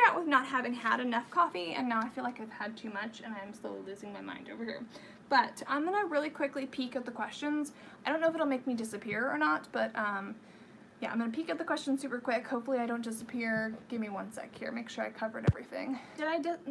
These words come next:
someone let me know maybe in the comments if I disappeared during that, or if you could hear me. I don't know. Okay, so the question that someone in the Facebook group had asked, and just let me know if I disappeared or if it froze, um,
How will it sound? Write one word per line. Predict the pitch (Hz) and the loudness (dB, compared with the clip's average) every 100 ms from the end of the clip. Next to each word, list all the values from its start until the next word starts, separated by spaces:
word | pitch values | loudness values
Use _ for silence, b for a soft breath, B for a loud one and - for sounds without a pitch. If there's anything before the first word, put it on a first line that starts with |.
| 269 | -6
someone | - 349 440 | -2 2 2
let | 440 269 | 2 2
me | |
know | 302 269 | 2 4
maybe | 254 247 | 2 0
in | 247 | 0
the | 233 | -2
comments | 233 220 233 269 - | -2 0 0 -2 -2
if | 240 226 | -4 -2
I | 220 | -4
disappeared | 220 233 - 226 226 285 254 262 | -2 -4 -2 -4 0 2 4 2
during | 311 330 339 | 0 2 4
that, | 349 - | 4 4
or | |
if | 277 254 | 0 -2
you | |
could | 247 226 | -4 -2
hear | 233 226 | 0 -2
me. | 214 220 - B B B B - | -2 -8 -12 B B B B 2
I | 262 | 2
don't | 202 | 2
know. | - 226 - | -6 -8 -2
Okay, | 294 277 - | 0 0 -4
so | - 302 | -4 -2
the | 302 | 0
question | 311 320 - 403 | 2 2 2 0
that | 403 - | 0 -2
someone | 320 311 | 0 2
in | 285 | 2
the | 277 | 2
Facebook | 277 262 - - | 0 -2 -4 -6
group | 254 247 | -4 -2
had | 277 | 2
asked, | 226 208 240 - | 2 2 0 -2
and | 254 | -4
just | 247 - | -2 -2
let | 269 | 0
me | 269 | 2
know | 247 240 226 | 2 2 0
if | 226 | 0
I | 214 | -4
disappeared | 208 220 - - 302 302 302 | -4 -6 -6 0 2 2 0
or | 247 | -2
if | - | -4
it | - | 0
froze, | 269 262 254 262 - B B B B - | 4 4 4 2 0 B B B B 2
um, | 240 226 220 214 214 226 | 6 8 6 2 -2 -8